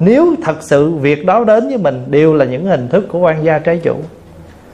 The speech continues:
Vì vậy cho nên chúng ta cần tu tập. Thí dụ trong này nói nè,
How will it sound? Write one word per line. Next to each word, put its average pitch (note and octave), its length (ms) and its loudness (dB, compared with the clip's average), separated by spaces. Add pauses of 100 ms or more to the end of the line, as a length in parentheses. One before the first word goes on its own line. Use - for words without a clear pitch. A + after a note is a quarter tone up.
(1000)
Vì D#3 220 2
vậy D#3 240 2
cho G#3 80 2
nên G3+ 240 2
chúng A#3+ 180 0
ta A3 100 2
cần C#3 380 -2
tu G#3+ 280 2
tập. - 340 -6
Thí A3 120 0
dụ F3 160 4
trong F#3+ 200 0
này E3 160 2
nói F3+ 200 0
nè, G#3 140 0